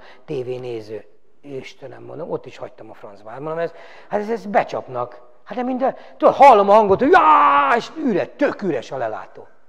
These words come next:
Na most valami ilyesmi, ilyesmi érzésem van néha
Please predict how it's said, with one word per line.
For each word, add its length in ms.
Na 100
most 160
valami 300
ilyesmi, 580
ilyesmi 420
érzésem 580
van 140
néha 520